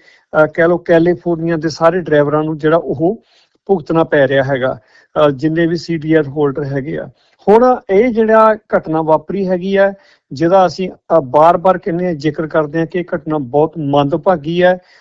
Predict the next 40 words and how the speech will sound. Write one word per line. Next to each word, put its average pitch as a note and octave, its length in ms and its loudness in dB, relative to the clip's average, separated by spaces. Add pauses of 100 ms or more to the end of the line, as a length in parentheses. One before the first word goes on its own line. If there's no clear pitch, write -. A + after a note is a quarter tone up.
(180)
ਅਸੀਂ E3+ 300 -2
ਇਹ, F3 120 -2
ਇਹਨੂੰ F3 440 -4
ਫੁੱਲੀ F#3+ 320 -2
ਜਿਹੜਾ F3 280 2
ਹੈਗਾ D#3 340 0
ਕੰਡੈਮ D#3 540 -4
ਕਰਦੇ E3 400 -2
ਆ E3+ 100 -4 (480)
ਔਰ F3 160 4
ਨਾਲ D#3+ 360 4
ਦੀ G#3+ 140 -2
ਨਾਲ F#3 340 4
ਜਿਹੜਾ F3 320 0
ਹੈਗਾ D#3+ 500 2
ਆ E3 40 -2 (360)
ਇਹ, F#4+ 400 6
ਇਹ F3 140 2 (100)
ਕਦੇ F#3+ 280 4
ਵੀ G#3+ 140 -4
ਇੱਦਾਂ F3 360 -2
ਦਾ F#3 120 2
ਹੋਣਾ D#3 440 -4
ਨਹੀਂ E3+ 140 -4
ਚਾਹੀਦਾ E3 360 -2
ਸੀਗਾ। F3 340 -4 (340)
ਜਿਹੜਾ F3 280 4
ਹੋਇਆ D#3 540 0
ਇਹ D#3+ 80 -4
ਬਹੁਤ D3+ 380 0
ਮਾੜਾ D3+ 340 0
ਹੋਇਆ E3 340 2
ਕਿਉਂਕਿ E3+ 580 -4 (400)
ਜਿਹੜੇ E3+ 340 0
ਉਹ F3 280 0
ਨੈਸ਼ਨਲ D#3 480 -2
ਗਾਰਡ D#3 260 2
ਸੀਗੇ, E3 300 -6
ਜਿਹੜੀ D#3+ 240 -6
ਇੱਕ, D#3+ 500 -6